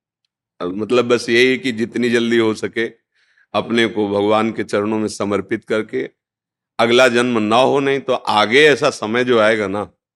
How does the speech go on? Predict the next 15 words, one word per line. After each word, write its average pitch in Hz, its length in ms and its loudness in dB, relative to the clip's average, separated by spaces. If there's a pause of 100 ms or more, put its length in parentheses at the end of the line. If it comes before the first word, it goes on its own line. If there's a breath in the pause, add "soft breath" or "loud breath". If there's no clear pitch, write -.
(720)
धर्म, 110 440 -2
कर्म, 110 420 -2
भजन, 98 440 -4
साधन, 104 520 -8
ये 101 100 -6
तो 98 360 -8 (760)
राक्षसी 131 500 -2
प्रवृत्ति 135 480 -2
बढ़ती 117 360 -4
चली 95 280 -6
जा 92 160 -4
रही। 90 160 -6
राक्षसी 139 640 0
प्रवृत्ति, 101 500 -6
मतलब 160 440 -2